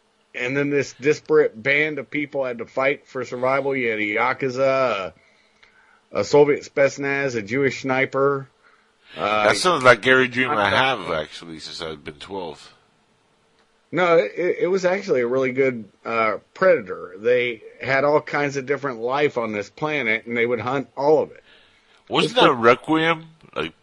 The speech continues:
Speaker 2: Predator Requiem, or?
Speaker 1: No, it was called Predators.
Speaker 2: Oh. But they, they had one called Requiem, right?
Speaker 1: That was Aliens.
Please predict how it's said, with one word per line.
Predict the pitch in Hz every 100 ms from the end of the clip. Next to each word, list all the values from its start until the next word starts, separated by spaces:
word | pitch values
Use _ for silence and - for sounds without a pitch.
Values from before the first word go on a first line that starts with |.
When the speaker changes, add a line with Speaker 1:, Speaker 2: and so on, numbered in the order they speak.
| _
Speaker 2:
Predator | 98 104 110 92
Requiem, | 80 87 90 110 113
or? | 95 71 60 - _ _ _ -
Speaker 1:
No, | 98 120 110 104
it | 110
was | 120 -
called | - 123 -
Predators. | 147 135 120 113 123 98 78 - - _ _ _ _ _ _ -
Speaker 2:
Oh. | 76 65 - _ _ - _
But | 95 107
they, | 175
they | 175 185 135 139
had | 131 175 160
one | 110
called | - 98 92
Requiem, | 90 127 151 98 67 62 64
right? | 78 117 _ _ _ _ _ _ _ _ _ _ _ _ _ _ _ _ - - - -
Speaker 1:
That | 147
was | 139 131
Aliens. | 139 156 147 120 95 78 - -